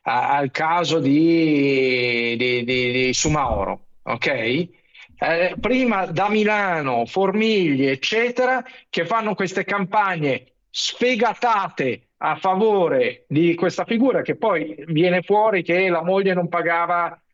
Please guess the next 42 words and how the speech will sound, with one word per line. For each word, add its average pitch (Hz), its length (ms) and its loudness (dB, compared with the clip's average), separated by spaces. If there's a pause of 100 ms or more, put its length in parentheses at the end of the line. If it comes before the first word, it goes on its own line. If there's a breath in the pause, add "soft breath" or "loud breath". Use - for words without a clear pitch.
i 151 140 -2
cosi, 175 400 0
adesso 175 340 0
è 185 40 2
indagata, 165 640 0
la 127 80 0
suocera 185 560 0
faceva 190 260 -2
i - 20 0
bonifici. 175 420 -2 (260 loud breath)
Adesso 170 240 -2
a - 20 -4
me 180 140 -2
non 165 180 -2
interessa 165 580 0
perché 131 300 -2
siamo 151 460 0 (460 loud breath)
in, 143 320 2
in 147 260 0
termini 160 440 0
di 160 460 0
indagini 135 640 -2
e 127 120 -6
quindi 156 260 0
io 139 180 4
sono 120 360 -4
assolutamente 139 760 -2
per 131 140 -2
il 123 100 -4
totale 143 360 -2
garantismo. 123 680 -4 (420 loud breath)
È 165 200 -2
pur 247 200 0
vero 247 380 0
che 160 300 0
a 156 100 -2
livello 196 340 0
di 160 120 -2
immagine, 160 580 -2
prendete 151 400 0
anche 151 280 -4
Panzeri, 123 800 -4